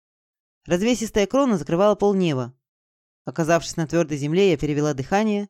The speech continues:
и посмотрела назад. Поле всё так же шумело и волновалось. Хохланда пока видно не было. Я достала шар и выпустила Изергиль. «Хочешь, не хочешь, я перетащила тебя через это поле»,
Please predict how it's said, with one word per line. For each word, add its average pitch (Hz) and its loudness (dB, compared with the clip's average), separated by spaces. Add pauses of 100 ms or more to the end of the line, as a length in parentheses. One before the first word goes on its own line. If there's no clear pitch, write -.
(120)
и 139 -8
посмотрела 143 -6
назад. 131 -8 (1400)
Поле 277 2
всё - -6
так 165 0
же 143 -8
шумело 214 0
и 131 -8
волновалось. 147 0 (380)
Хохланда 262 0
пока 202 0
видно 170 -2
не 147 -2
было. 127 -8 (1200)
Я 185 0
достала 185 0
шар 247 2
и 165 -4
выпустила 175 -2
Изергиль. 139 -4 (1040)
«Хочешь, 302 0
не 285 2
хочешь, 370 0 (120)
я 226 2
перетащила 269 0
тебя 151 -2
через 151 -2
это 160 0
поле», 147 2